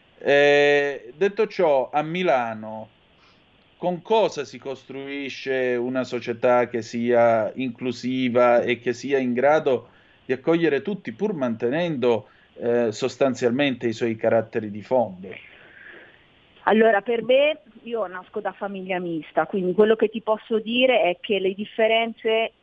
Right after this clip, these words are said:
Speaker 2: sono ricchezze. Allora, se si parte da questo punto e si aggiunge il rispetto,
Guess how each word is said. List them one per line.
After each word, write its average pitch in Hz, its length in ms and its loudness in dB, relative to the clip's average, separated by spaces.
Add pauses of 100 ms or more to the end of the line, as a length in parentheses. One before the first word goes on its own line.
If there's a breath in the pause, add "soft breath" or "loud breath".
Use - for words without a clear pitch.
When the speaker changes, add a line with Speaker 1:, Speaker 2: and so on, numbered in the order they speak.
(120)
Speaker 2:
sono 196 220 -4
ricchezze. 151 840 -6 (500 loud breath)
Allora, 180 340 2
se 214 100 -6
si 240 140 -4
parte 254 340 0
da 254 140 2
questo 254 320 -6
punto 320 800 0 (200 soft breath)
e 208 160 -4
si - 80 -4
aggiunge 220 500 -2
il 208 80 -2
rispetto, 240 920 -4